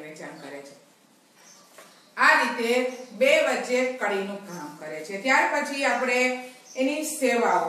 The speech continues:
કોની સેવાઓ? તો કે જથ્થાબંધ વેપારીની ઉત્પાદકને સેવાઓ. બુક સાથે લઈને જ બેસજો, એટલે આપણે મુદ્દા એમાંથી જોઈ લેવાના છે. હું સમજાવું છું તમને. જથ્થાબંધ વેપારીની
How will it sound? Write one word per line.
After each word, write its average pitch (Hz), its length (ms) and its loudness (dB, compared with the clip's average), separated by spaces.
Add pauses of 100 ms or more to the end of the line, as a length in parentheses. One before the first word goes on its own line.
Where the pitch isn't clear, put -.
(100)
કોની 349 380 2
સેવાઓ? 190 480 -4 (340)
તો 277 200 -2
કે 330 180 -2
જથ્થાબંધ 320 760 -2 (100)
વેપારીની 220 1400 -4 (440)
ઉત્પાદકને 339 1000 2
સેવાઓ. 156 500 -8 (640)
બુક 285 260 -2
સાથે 269 360 0
લઈને 269 300 0
જ 240 60 -4
બેસજો, 254 380 2
એટલે 233 200 -2
આપણે 226 300 -2
મુદ્દા 233 420 -2
એમાંથી 226 360 -4 (140)
જોઈ 214 160 -2
લેવાના 180 360 -6
છે. 180 100 -10
હું 214 180 -8
સમજાવું 180 500 -8
છું 156 160 -16
તમને. 143 180 -16 (920)
જથ્થાબંધ 339 720 2
વેપારીની 208 680 -2